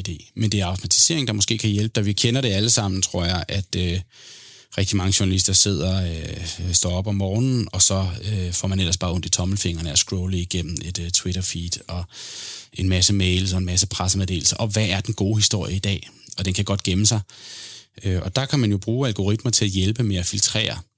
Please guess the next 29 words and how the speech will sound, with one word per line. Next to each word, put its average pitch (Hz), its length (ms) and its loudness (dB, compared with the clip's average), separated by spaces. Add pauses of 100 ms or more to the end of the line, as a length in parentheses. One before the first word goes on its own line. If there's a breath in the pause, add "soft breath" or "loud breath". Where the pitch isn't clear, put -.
(200)
alt 120 180 0 (160)
det, 98 200 2 (120)
altså 98 140 -2
den 92 220 0
massive 95 640 4
informations-, - 840 2 (140)
øh, 87 500 -6
storm, 82 480 2
som, 95 280 -2
øh, 87 240 -2
som 95 180 2
man, 90 300 -4 (100)
som - 160 0
man 90 160 0 (320)
som - 180 2
journalist 98 400 2
i 117 40 -2
dag 98 220 -2
skal 95 260 0
sortere 107 400 2
i. - 160 -6 (640 loud breath)
Og 95 80 -4
det 110 60 4
er - 20 6
jo 117 80 4
et 92 100 0
vilkår 110 600 0
i, 95 220 0
øh, 85 400 -2